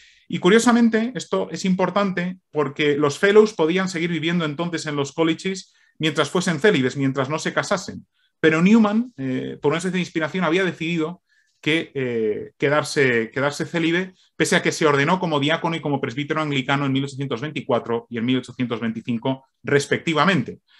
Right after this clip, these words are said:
Eh, y de hecho, como presbítero anglicano,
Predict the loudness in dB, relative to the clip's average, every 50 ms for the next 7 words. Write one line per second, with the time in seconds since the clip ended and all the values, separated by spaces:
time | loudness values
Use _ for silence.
0 | _ _ _ _ _ -2 2 2 2 2 2 0 2 4 4 4 4 2 -2 -2
1 | -2 -4 -8 _ _ _ -2 -2 0 0 2 2 2 2 2 2 0 0 -2 -2
2 | -2 -4 -2 0 2 2 2 2 0 -2 0 2 2 2 2 0 -4 -6 -10